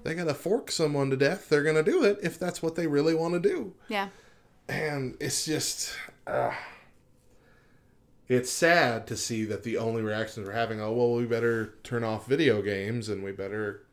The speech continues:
Speaker 1: uh, confiscate guns," as the only responses.
Speaker 2: Yeah.
Speaker 1: What about loving people? <laughs>
Speaker 2: I know.
Speaker 1: What about, what about getting our own houses in order? What about stop,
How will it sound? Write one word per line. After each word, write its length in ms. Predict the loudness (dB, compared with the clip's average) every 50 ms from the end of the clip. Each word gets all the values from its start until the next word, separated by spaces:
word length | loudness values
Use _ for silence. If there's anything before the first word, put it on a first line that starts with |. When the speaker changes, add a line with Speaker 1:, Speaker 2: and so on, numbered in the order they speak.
| _ _ _ _ _ _ _ _ -12 -6
Speaker 1:
uh, 320 | -4 -4 -4 -4 -4 -6 -10 -12 _ _ _ -12
confiscate 540 | -8 -8 -6 -6 -6 -6 -2 -2 -2 -2 -2
guns," 580 | -4 -4 -4 -4 -6 -8 -10 -14 -14 -16 -16 -18 -20 -20 -20 -20 -20 -20 -18 -12
as 340 | -8 -4 -4 -4 -4 -6 -6
the 360 | -6 -6 -6 -4 -6 -8 -10 -8 -4
only 360 | -2 0 0 2 4 4 4 4
responses. 920 | 2 2 0 -4 -6 -6 -8 -10 -12 -12 -14 -16 -16 -16 -16 -16 -16 -18 _ -20 _ _ _ -12
Speaker 2:
Yeah. 220 | -10 -8 -6 -4
Speaker 1:
What 100 | -4 -6
about 440 | -6 -6 -8 -6 -6 -6 -8 -10 -14 _ _ _ _ _ _ _ _ _ _ _ _ _ _ _ _ _ _ _ _ _ _ _ _ _ _ _ _ _
loving 520 | -16 -10 -6 -6 -4 -2 0 0 0 0
people? 800 | 2 2 2 2 4 6 6 6 6 6 4 4 4 4 2 2
<laughs> 60 | 4 6
Speaker 2:
I 100 | 6 8
know. 300 | 8 8 8 8 6 4
Speaker 1:
What 120 | 2 -2
about, 360 | -4 -6 -4 -6 -6 -6 -6 -12 -14 -14 -12 -6
what 160 | -4 -4 -4 -4
about 300 | -4 -2 -2 -2 0 0
getting 280 | 0 -2 0 0 2
our 180 | 2 2 2 4
own 200 | 4 4 2 2
houses 480 | 0 -2 -4 -4 -4 0 0 2 2 4
in 140 | 4 6 6
order? 360 | 8 8 8 6 4 2 0
What 140 | -2 -4 -6
about 380 | -6 -6 -6 -6 -6 -6 -8
stop, 560 | -10 -10 -6 -4 -4 -4 -4 -6 -8 _ _